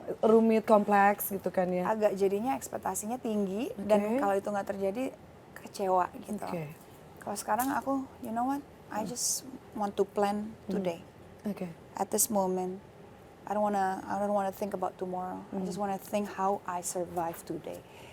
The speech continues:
Speaker 2: And
Speaker 1: Oke.
Speaker 2: how, gimana caranya seorang Luna ini survive hari ini tuh.
Speaker 1: And
Speaker 2: Dengan
Speaker 1: you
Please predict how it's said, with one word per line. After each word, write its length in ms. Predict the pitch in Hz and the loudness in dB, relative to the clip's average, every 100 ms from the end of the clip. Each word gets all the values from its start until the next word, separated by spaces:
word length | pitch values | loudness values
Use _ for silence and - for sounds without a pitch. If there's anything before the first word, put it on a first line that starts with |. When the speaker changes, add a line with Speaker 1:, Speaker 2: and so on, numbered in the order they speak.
| - | -2
Speaker 2:
And 260 | 214 202 190 | 2 2 2
Speaker 1:
Oke. 140 | 185 156 | -2 0
Speaker 2:
how, 420 | 208 208 214 214 - - - - - - - - - - - - - - - - | 4 6 6 2 -6 -20 -20 -20 -20 -20 -20 -20 -20 -20 -20 -20 -20 -20 -20 -8
gimana 440 | 190 220 220 226 | 0 6 8 6
caranya 360 | 240 214 202 202 | 4 2 2 0
seorang 340 | - 196 190 | 2 4 4
Luna 300 | 190 190 185 | 2 0 0
ini 480 | - 180 185 214 277 - - - - - - - - - - - - - - - - - - - - - - - - - - | -2 -2 0 0 -2 -4 -20 -20 -20 -20 -20 -20 -20 -20 -20 -20 -20 -20 -20 -20 -20 -20 -20 -20 -20 -20 -20 -20 -20 -20 -6
survive 560 | - 349 285 220 254 - | -4 -2 2 4 4 2
hari 240 | 226 240 | -2 0
ini 300 | - 269 269 | 0 2 2
tuh. 240 | 269 196 208 - - | 2 -4 -6 -10 -8
Speaker 1:
And 160 | 190 233 | 2 6
Speaker 2:
Dengan 140 | 247 | 8
Speaker 1:
you 160 | 233 | 8